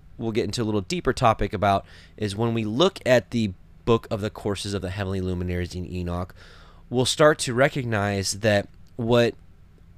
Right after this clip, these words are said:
mainstream science and, and the education system in general teaches us about, um, really where we are,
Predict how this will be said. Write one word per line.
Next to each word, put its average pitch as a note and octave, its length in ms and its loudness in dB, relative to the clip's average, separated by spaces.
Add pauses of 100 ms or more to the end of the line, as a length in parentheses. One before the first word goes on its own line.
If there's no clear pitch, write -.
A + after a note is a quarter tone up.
(260)
mainstream B2+ 920 2
science B2 800 0
and, G2 240 -4
and G#2 180 -2
the F#2+ 120 -2
education A#2 560 -2
system A2+ 320 -6
in F#2 80 -4
general G#2+ 240 -2
teaches B2 400 -6
us B2 180 0
about, G#2+ 480 0 (560)
um, C#2+ 540 -10 (200)
really G#2+ 520 0
where B2 500 4
we B2+ 220 8
are, B2+ 400 8